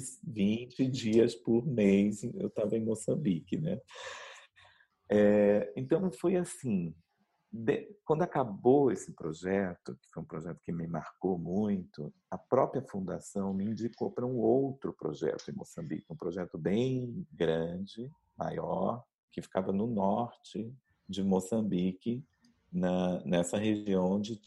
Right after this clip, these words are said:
tinha esses tapetes que eu falei pra você, né? Esse, esses tapetes. Então,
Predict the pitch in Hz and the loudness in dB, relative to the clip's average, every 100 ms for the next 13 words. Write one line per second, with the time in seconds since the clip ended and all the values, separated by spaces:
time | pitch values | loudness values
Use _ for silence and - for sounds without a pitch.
0 | _ - 101 95 98 117 - 123 - 113 | _ -4 2 4 4 0 0 0 2 4
1 | 101 90 - 80 - 78 - 80 80 - | 4 2 -4 -8 -6 -8 -6 -4 -2 -2
2 | 80 80 - 90 80 82 92 87 - 85 | -4 -4 -4 -2 -2 -2 -2 -2 -4 -6
3 | 76 - - - 78 - 92 - - - | -6 -8 -14 -12 -10 -6 -4 0 -2 -2
4 | - - 92 - 98 117 131 | -10 -10 -6 -2 0 0 -4